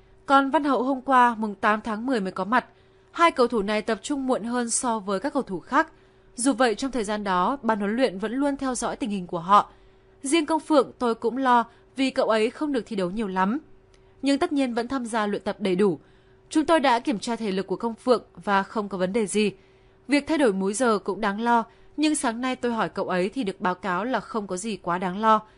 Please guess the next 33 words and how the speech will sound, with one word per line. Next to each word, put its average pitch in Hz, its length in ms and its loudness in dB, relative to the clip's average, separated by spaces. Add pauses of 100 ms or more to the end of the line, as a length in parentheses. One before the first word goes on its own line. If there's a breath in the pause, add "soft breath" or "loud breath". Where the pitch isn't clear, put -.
(280 soft breath)
Văn 240 140 2
Hậu 214 180 4
cũng 233 240 0
không 269 200 -2
gặp 233 160 -4
vấn 180 100 -6
đề 220 160 2
gì. 202 260 0 (400 soft breath)
Cậu 226 200 2
ấy 214 160 4
có 226 200 -2
ra 269 140 -2
sân 254 280 -2
ở 196 140 -4
đội 180 180 -2
dự 180 180 -4
bị 196 280 -4
trước 294 200 -6
khi 226 140 -8
về 180 220 -4
nước. 277 200 0 (540 soft breath)
Phải 247 220 2
bay 226 240 2
quãng 226 260 -2
bay 254 140 0
dài, 202 380 2 (140)
cũng 247 200 4
có 285 120 4
sự 277 160 -2
mệt 240 180 -4
mỏi 208 200 -2
nhất 254 160 -6
định, 277 180 2